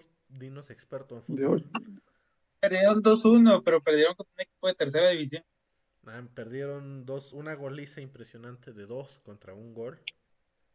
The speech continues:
Speaker 2: Una masacre de goles hubo ahí.
Speaker 1: Exactamente, por eso era tan importante como para, para ponerle en el
Speaker 3: Había un
Speaker 1: programa,
Speaker 3: niño
Speaker 1: señor
Speaker 3: gritando a
Speaker 1: Bronco.
Speaker 3: la grada,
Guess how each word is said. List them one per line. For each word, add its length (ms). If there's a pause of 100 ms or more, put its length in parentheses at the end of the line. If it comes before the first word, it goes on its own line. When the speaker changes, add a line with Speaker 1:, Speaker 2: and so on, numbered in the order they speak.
(880)
Speaker 2:
Una 120
masacre 520
de 120
goles 360
hubo 240
ahí. 200 (280)
Speaker 1:
Exactamente, 680
por 180
eso 160
era 160
tan 140
importante 480
como 240
para, 180 (300)
para 240
ponerle 340
en 100
el 140
Speaker 3:
Había 280
un 20
Speaker 1:
programa, 60
Speaker 3:
niño 240
Speaker 1:
señor 40
Speaker 3:
gritando 460
a 40
Speaker 1:
Bronco. 80
Speaker 3:
la 60
grada, 340